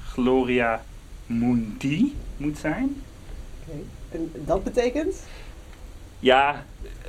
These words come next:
Speaker 1: ehm, zo gaat de glorie van de wereld ten onder. Zo gaat de glorie van de wereld voorbij.
Speaker 2: Oké, dat is opwekkend.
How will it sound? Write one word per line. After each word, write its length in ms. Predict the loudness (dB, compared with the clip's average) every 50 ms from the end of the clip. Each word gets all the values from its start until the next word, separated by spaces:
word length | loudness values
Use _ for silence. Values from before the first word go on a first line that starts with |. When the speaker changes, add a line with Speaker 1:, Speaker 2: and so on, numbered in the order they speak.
| -12 -6 2
Speaker 1:
ehm, 560 | 4 6 6 8 6 6 4 4 2 2 0 -2 -4 -8 -12 -12 -12 -12 -12 -12 -14 -14 -14 -16 -14
zo 460 | -10 0 6 8 8 8 8 6 4 0
gaat 480 | -2 2 2 4 4 4 2 0 -4 -10 -10 -12 -14 -14 -12 -12 -10 -4
de 100 | -2 -2
glorie 960 | -2 -2 -2 2 4 6 6 6 4 2 0 0 0 0 -2 -6 -8 -10 -12 -12 -14 -14 -10 -8
van 180 | -8 -6 -4
de 80 | -4 -2
wereld 340 | 0 0 0 -2 -4 -6 -8
ten 140 | -6 -6
onder. 260 | -6 -4 -6 -6 -8 -8 -10 -12 -16 -16 -16 -16 -14 -14 -12 -10 -10 -10 -10 -12 -12 -12
Zo 240 | -10 -6 -4 -4 -4
gaat 220 | -2 -4 -4 -4 -4
de 60 | -6
glorie 500 | -10 -8 -6 -6 -4 -4 -4 -4 -4 -6
van 180 | -6 -6 -8
de 80 | -8 -6
wereld 500 | -4 -4 -4 -4 -4 -6 -6 -8 -12 -14 -16 -16 -16 -14 -12
voorbij. 320 | -12 -10 -8 -8 -8 -8 -10 -12 -16 -16 -16 -16 -18 -18 -18 -20 -20 -20 -18 -14 -12 -10 -10 -8 -10 -10 -12 -12 -14 -14 -16 -16 -16 -16 -16 -14 -16 -16 -14 -14
Speaker 2:
Oké, 220 | -12 -10 -8 -6 -6
dat 100 | -6 -6
is 80 | -6
opwekkend. 480 | -6 -8 -6 -6 -6 -6 -6 -8 -8